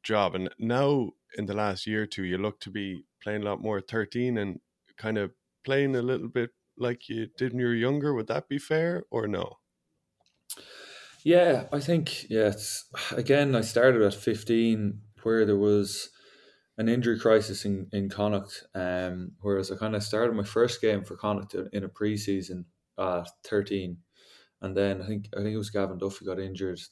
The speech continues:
Speaker 2: in that game, and then they needed a fifteen, so I was put back there. Um, but yeah, again, I think the, the correlation of the,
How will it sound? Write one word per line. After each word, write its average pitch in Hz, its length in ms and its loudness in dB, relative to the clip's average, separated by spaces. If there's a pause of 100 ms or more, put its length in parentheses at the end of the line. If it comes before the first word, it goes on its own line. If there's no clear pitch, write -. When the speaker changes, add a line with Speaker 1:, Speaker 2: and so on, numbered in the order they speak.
Speaker 2:
in 95 180 -10
that 92 200 -8
game, 95 320 -4
and 90 120 -10
then 90 260 -6 (640)
they 104 80 -2
needed 95 260 -2
a 90 40 -8
fifteen, 101 500 -2
so 95 180 -4
I - 20 2
was 95 120 -2
put - 220 -6
back 98 240 -2
there. 101 340 0 (120)
Um, 90 680 -8
but 101 180 -4
yeah, 113 160 4
again, 104 480 0 (640)
I - 20 -10
think 131 220 -4
the, 98 420 2 (100)
the - 80 -14
correlation 101 640 0
of 92 280 -8
the, 92 360 -2